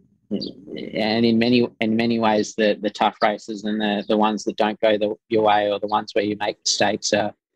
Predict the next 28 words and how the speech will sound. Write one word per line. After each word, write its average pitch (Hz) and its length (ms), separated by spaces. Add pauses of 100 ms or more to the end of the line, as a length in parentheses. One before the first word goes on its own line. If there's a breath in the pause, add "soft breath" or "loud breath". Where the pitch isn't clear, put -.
(180)
uh, 101 340
are 104 100
probably 107 360
more 107 260
valuable. 104 560
And, 104 200 (360)
you 107 140
know, 107 260
I'd 110 160
be 117 120
the 107 80
first - 360
to 117 60
admit 107 280
that 101 140 (400)
I 120 140
make 123 300
the 110 60
same 107 320
mistakes - 680 (180)
over 110 360
and 107 140
over 104 300
and 101 100
over 101 280
again. 107 340 (180)
Um, 104 600 (140)
so, 107 380